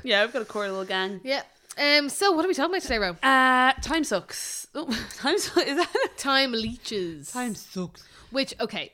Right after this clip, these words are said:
Speaker 2: okay, I've gotta start this off by saying, recalling the episode Time Leeches, it sounds very, very, very harsh,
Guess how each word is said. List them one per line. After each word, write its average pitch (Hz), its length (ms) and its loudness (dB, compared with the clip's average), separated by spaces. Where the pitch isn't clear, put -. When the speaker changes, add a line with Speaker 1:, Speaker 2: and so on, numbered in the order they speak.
Speaker 2:
okay, 170 280 -12
I've 185 180 -8
gotta 190 160 -8
start 170 200 -12
this 151 160 -18
off 127 160 -16
by 151 120 -18
saying, 143 280 -16
recalling 196 340 -8
the 202 80 -8
episode 180 320 -12
Time 160 260 -12
Leeches, - 520 -16
it - 160 -20
sounds 165 340 -12
very, 175 360 -8
very, 165 300 -12
very 156 240 -14
harsh, 151 400 -16